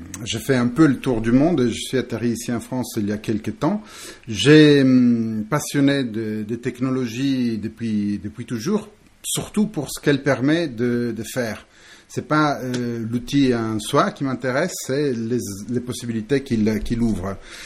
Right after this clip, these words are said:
Et en particulier Internet, je trouve, qui, qui, qui nous rend des super, des super-hommes. Donc, euh, euh, de-, depuis quelque temps, j'ai, j'ai rencontré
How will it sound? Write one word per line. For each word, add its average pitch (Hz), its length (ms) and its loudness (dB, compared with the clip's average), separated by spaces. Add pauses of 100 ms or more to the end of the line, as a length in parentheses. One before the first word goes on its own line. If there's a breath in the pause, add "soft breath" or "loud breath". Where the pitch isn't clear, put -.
(160 loud breath)
Et 131 220 0
en 117 80 0
particulier 113 560 2
Internet, 113 560 2
je 104 80 -4
trouve, - 380 -8
qui, 107 440 4
qui, 101 400 -2
qui 107 120 -2
nous 123 320 6 (260)
rend 139 300 4
des 127 160 4
super, 127 500 -2
des 117 140 -2
super-hommes. 104 640 -4 (640 loud breath)
Donc, 135 340 4
euh, 120 220 8 (1000)
euh, 131 720 4
de-, 123 400 2
depuis 147 400 2
quelque 131 240 0
temps, 143 220 6
j'ai, 117 320 2
j'ai 101 100 -4
rencontré 113 920 -2